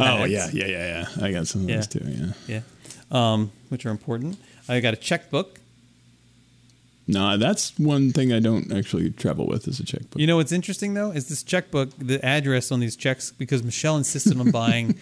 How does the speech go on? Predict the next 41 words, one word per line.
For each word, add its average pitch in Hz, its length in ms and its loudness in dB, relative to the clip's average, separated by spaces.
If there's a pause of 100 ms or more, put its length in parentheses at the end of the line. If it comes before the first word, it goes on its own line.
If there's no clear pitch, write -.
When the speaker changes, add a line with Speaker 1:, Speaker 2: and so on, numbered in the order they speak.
Speaker 1:
<laughs> - 120 -2
Speaker 2:
like, 127 220 0
the 120 100 0
bulk 117 540 -2 (380)
amount 117 420 2
'cause 117 120 4
it 120 40 2
was 120 100 0
Speaker 1:
Oh. - 100 -2
Speaker 2:
such 120 120 -2
a 127 40 -2
good 120 220 0
deal. 117 340 2 (300)
These 135 200 2
checks 113 340 2
Speaker 1:
Yeah. - 60 -2
Speaker 2:
go 135 120 4
back, 120 580 0 (2000)
like, 120 200 -6
three 127 340 0
houses 131 380 0
ago 143 380 0 (360)
Speaker 1:
Oh, 113 160 4
wow. 101 180 2
Speaker 2:
to 113 60 4
the 117 100 4
address. 107 520 0
Oh, 147 100 4
yeah, 143 160 6
this 156 100 2
is 139 60 0
back 110 360 -2
in 104 220 0
Maryland. 104 440 -2 (1120)
Speaker 1:
<laughs> - 240 -4
Speaker 2:
These 277 180 4
people, 392 240 2
they 403 120 4
still 392 240 0
take 349 260 0
'em. 294 200 -2